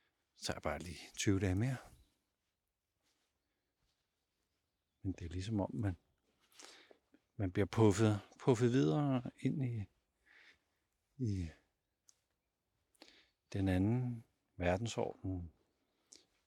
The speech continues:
Får startet bilen og er sådan et søndagsbilist, sådan tuller bare. Dullidu. Mod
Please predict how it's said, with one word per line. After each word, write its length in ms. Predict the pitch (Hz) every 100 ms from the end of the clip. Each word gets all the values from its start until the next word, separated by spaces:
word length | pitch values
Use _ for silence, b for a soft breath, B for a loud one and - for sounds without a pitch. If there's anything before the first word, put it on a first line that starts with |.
| -
Får 60 |
startet 560 | - - 85 85 92 87
bilen 520 | 98 - - 92 87
og 180 | 78 76 - _ _ _ _ _ _ _ _ _ _ _ _ _ _ _ _ _ _ -
er 60 |
sådan 200 | 95 98
et 80 | 90
søndagsbilist, 1300 | - 113 - 110 95 - - _ 98 95 92 - -
sådan 180 | - 95
tuller 300 | - 98 71
bare. 240 | - 71 - - _ _ -
Dullidu. 400 | 90 85 82 98 - _ _ _ B B B B B B B B B B B B _ _
Mod 320 | - 120 151